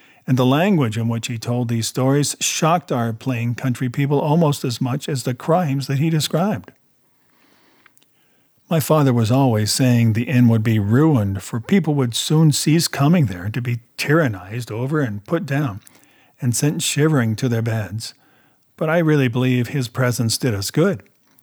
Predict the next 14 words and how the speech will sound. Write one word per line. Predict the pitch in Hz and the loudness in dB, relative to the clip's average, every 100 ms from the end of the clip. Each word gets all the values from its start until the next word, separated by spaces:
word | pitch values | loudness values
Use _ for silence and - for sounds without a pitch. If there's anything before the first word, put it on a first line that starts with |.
| _ _ _ _ _ | _ _ _ _ _
People | 143 170 131 | -2 0 -2
were | 113 113 | -2 -2
frightened | - 135 156 175 | -2 -2 0 0
at | 113 | -2
the | 104 | -4
time, | 107 135 165 101 - _ _ _ _ _ | -4 -2 -2 -4 -8 _ _ _ _ _
but | - | -4
on | 165 254 | 0 4
looking | 233 - 165 | 2 4 2
back, | 131 147 104 101 - | 2 0 -2 -6 -6
they | 196 | -2
rather | 185 196 180 | 0 2 2
liked | 165 160 | 2 0
it. | - - | -6 -14